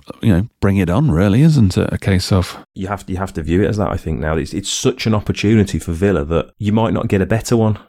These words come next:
Speaker 1: There are question marks based on the Fulham game over Ramsey's potential fitness.
Speaker 2: Yeah, he took a bit of a whack, didn't he, in that one? He ended up sort of, he was limping around. He came off. Hopefully that's not a bad one.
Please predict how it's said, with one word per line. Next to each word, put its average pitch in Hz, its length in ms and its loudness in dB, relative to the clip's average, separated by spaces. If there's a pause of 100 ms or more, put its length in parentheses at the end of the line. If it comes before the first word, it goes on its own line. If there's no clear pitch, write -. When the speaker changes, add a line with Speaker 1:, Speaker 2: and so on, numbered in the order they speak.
(100)
Speaker 1:
There 113 160 2
are 110 60 2
question 117 460 0
marks - 720 -2 (220)
based 110 300 0
on 98 100 4
the 90 80 2
Fulham 113 340 2
game 87 320 4
over 90 220 0
Ramsey's 104 800 2 (180)
potential 107 400 0
fitness. - 960 -2 (240)
Speaker 2:
Yeah, 92 280 0
he 87 80 0
took 90 160 -6
a 87 40 0
bit 80 80 -4
of 76 80 -6
a 78 60 -4
whack, 78 340 -6
didn't 80 200 -4
he, 80 40 0
in 78 80 -4
that 80 140 -6
one? 80 100 -2
He 80 220 2
ended 78 180 2
up - 100 -2
sort - 220 -2
of, 78 240 -8 (360)
he - 60 -2
was 87 120 -2
limping 87 360 0
around. 80 360 -2
He 85 120 -6
came 78 300 -6
off. - 340 -6 (160)
Hopefully - 300 -4
that's - 220 -6
not 80 120 -2
a 78 40 -4
bad 78 260 -6
one. 80 300 -6